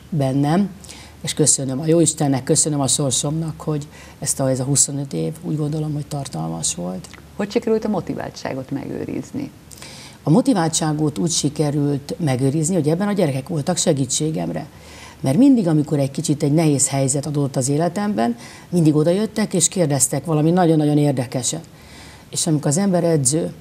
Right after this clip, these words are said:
Speaker 1: valóban így van, hogy kell, hogy motivált legyen, végig kell, hogy motivált legyen, a gyerekek, akik megadják azt a plusz löketet, azt a plusz előremutatást, hogy hoppá, a jó kérdésekkel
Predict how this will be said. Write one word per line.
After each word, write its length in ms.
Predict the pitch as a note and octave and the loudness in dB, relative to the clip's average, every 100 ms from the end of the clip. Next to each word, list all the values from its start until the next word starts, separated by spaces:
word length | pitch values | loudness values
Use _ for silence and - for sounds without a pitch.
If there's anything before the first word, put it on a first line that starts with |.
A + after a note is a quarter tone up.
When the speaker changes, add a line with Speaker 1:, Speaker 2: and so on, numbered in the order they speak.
| - | -12
Speaker 1:
valóban 500 | F#3+ D3 D3+ D#3+ F3 | -4 2 2 2 2
így 180 | F3 E3+ | 2 0
van, 140 | F#3 F3 | 0 0
hogy 180 | D3 | -2
kell, 200 | - D3+ | 0 0
hogy 120 | C#3 C#3+ | 2 4
motivált 600 | D3 C#3+ C#3+ E3 C#3+ - | 4 2 0 0 -2 -2
legyen, 320 | C3+ C#3 C3 | 0 0 2
végig 360 | C3+ D#3 C#3 B2+ | 6 6 4 -2
kell, 180 | D3+ C#3+ | -4 -2
hogy 140 | C3+ | 0
motivált 600 | C#3 C3+ C#3+ D3 C3+ A#2 | 0 0 -2 -2 -4 -4
legyen, 440 | D#3 C3+ D#3+ A3+ - - - - - | -2 0 2 2 -2 -14 -20 -12 -6
a 40 | |
gyerekek, 460 | D3 F#3 D#3 D3 C3+ | 0 2 2 -2 -2
akik 320 | C3 - C3 - - | -4 -2 -4 -4 -2
megadják 600 | D#3+ D#3 C#3 D3 C3+ D3 | 0 0 -2 -4 -6 -4
azt 180 | - | -4
a 80 | D3 - | -4 -4
plusz 260 | D#3+ - F#3+ | 2 2 2
löketet, 720 | C3 C#3+ C#3 C3 - D2+ - - - - | -2 -2 0 -2 -2 -4 -6 -16 -20 -16
azt 220 | - - C3 | -4 -2 -2
a 60 | |
plusz 280 | A#2+ F3+ - | -4 0 0
előremutatást, 920 | G3 D#3 D3 C3+ C3+ - - A2 - - | 4 4 4 2 -2 -4 -8 -8 -6 -6
hogy 180 | D3+ - | -8 -10
hoppá, 580 | - - - D#3 D3 - - - - | -6 -6 -4 -4 -4 -8 -20 -20 -6
a 100 | C#3 | 0
jó 180 | F3+ E3+ | 2 2
kérdésekkel 1000 | F#3 E3+ C#3+ C3+ - C#3+ - E3 E3 | 2 2 2 0 -2 -4 -6 -4 -4